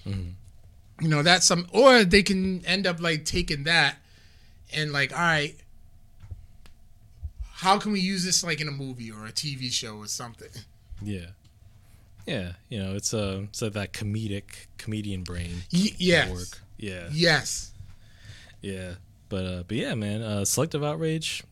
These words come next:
Speaker 1: definitely a, a, a good set. It's short, you know, well worth checking out if you're a fan of Chris Rock. Um, I, I did, I did, I did enjoy, uh, his previous, uh, Netflix special, Tambourine, uh, more.
Speaker 2: I watched that one, yeah.
Speaker 1: Yeah. But yeah, it's, it's, it's worth checking out.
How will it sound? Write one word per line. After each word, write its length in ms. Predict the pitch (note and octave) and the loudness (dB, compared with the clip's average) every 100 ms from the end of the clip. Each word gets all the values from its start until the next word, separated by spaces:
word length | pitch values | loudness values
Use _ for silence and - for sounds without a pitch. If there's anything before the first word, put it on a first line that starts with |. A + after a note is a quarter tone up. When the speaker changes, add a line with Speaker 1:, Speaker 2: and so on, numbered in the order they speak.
| - - | -14 -2
Speaker 1:
definitely 360 | B2 - C3+ | -2 2 2
a, 180 | A#2+ A2 - | 4 2 -2
a, 200 | A2+ G#2 G2+ - | 0 0 -2 -8
a 80 | G#2+ | -2
good 180 | A2 G#2+ | 2 2
set. 340 | - A2 A#2+ - | 2 2 0 -4
It's 120 | - - | -2 0
short, 420 | - G#2+ A2+ - - - | 2 2 0 -2 -16 -12
you 100 | - | -8
know, 100 | G2 | -6
well 260 | G2 A2 A2+ | -2 0 2
worth 280 | G#2+ G#2+ - - | 2 0 -2 -4
checking 300 | - - G2 | -2 -2 0
out 140 | G#2 G2+ | -2 -2
if 100 | - | -2
you're 80 | |
a 60 | G#2 | -2
fan 180 | B2+ G2+ | -2 -4
of 80 | F#2+ | -2
Chris 260 | G2+ - | -2 -2
Rock. 360 | F#2+ G#2 C3+ - - - - - - - | -4 -6 -8 -14 -20 -20 -20 -20 -20 -14
Um, 640 | G2 G2 G2 F#2+ F#2+ F#2+ G2+ - | -4 -2 0 0 -2 -4 -6 -10
I, 280 | B2+ D3+ D#3 | -2 2 2
I 60 | C#3 | 2
did, 180 | E3 D#3+ | 2 2
I 60 | A#2+ | -4
did, 180 | C3 C3 | -4 -10
I 60 | A#2 | -6
did 160 | A2+ C3 | -4 -2
enjoy, 380 | A2 G#2 G#2 | -2 -2 -2
uh, 180 | G2 F#2 | -2 -4
his 220 | F2 F#2+ | -6 -6
previous, 420 | - B2 G#2+ G2 - | -2 -2 0 -2 -4
uh, 220 | F#2+ F2 | -6 -10
Netflix 220 | F#2+ F#2+ | -12 -10
special, 300 | - G#2+ - | -10 -8 -6
Tambourine, 680 | - G#2 F2+ F#2 G#2 A#2 A#2+ - | -4 -4 -4 -4 -4 -4 -8 -10
uh, 160 | G2+ F#2 | -10 -6
more. 300 | F#2 G2 B2+ | -2 -2 -2
Speaker 2:
I 60 | |
watched 260 | D#3 D3 - | -2 -2 -4
that 140 | B2+ | -6
one, 120 | B2+ B2 | -8 -10
yeah. 160 | A#2 G2 - - | -12 -16 -20 -10
Speaker 1:
Yeah. 300 | G2+ F2+ F#2 - - - | -8 -8 -10 -16 -20 -4
But 160 | G#2+ G#2+ | -4 -2
yeah, 240 | C3 G2 G2 | -2 -2 -4
it's, 160 | D3+ B2+ | -2 0
it's, 180 | E3+ C3 | 0 -2
it's 200 | C#3+ - | -2 -6
worth 220 | C3+ A2 | -6 -8
checking 260 | - G2 F2+ | -6 -6 -6
out. 220 | F2+ | -8